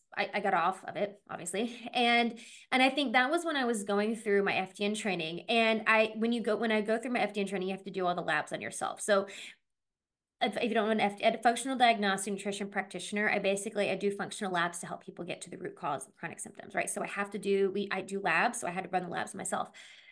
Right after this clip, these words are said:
So when I ran the labs myself, and, you know, I find myself, I'm, like, a healthy person. I've, I've, I've generally, and, and I will say, I've been blessed to pretty much always be healthy. I mean, I had issues growing up. I had issues with my period, I had issues with my digestive system, but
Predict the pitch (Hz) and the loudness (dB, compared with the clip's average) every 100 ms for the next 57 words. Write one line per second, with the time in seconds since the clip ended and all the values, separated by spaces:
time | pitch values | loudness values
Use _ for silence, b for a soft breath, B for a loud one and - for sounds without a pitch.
0 | B 254 240 233 220 233 269 240 220 208 | B 2 4 6 6 6 4 2 2 0
1 | 190 - - 233 185 196 - b b b | -2 -2 2 6 6 4 -2 b b b
2 | 277 - 302 285 277 285 294 285 330 370 | -2 2 2 4 4 2 4 2 4 2
3 | 359 247 247 - 247 330 349 370 269 226 | 6 4 4 2 0 0 -2 -4 -4 -6
4 | 185 143 120 - 208 254 277 _ _ - | -6 -4 -4 0 0 0 -4 _ _ -12
5 | - 214 202 208 202 226 226 - 247 254 | -2 4 6 4 4 2 2 0 -2 2
6 | 370 415 - 294 277 277 269 311 - 220 | 4 4 4 2 2 2 2 2 4 4
7 | 214 269 240 220 226 - - 254 262 262 | 4 2 4 4 2 -4 -8 -6 -4 -4
8 | 233 240 196 202 139 - 233 269 285 - | -2 -2 -2 -4 -2 -2 0 0 0 2
9 | 254 254 247 247 220 196 180 190 185 170 | 0 0 -2 0 0 2 2 0 0 -2
10 | 202 202 233 226 - 202 185 185 185 202 | -4 -6 -6 -8 -2 2 2 2 -2 -8
11 | 202 190 175 185 208 240 - 202 196 190 | -6 -4 -2 0 0 -2 -2 -2 -2 0
12 | - | 0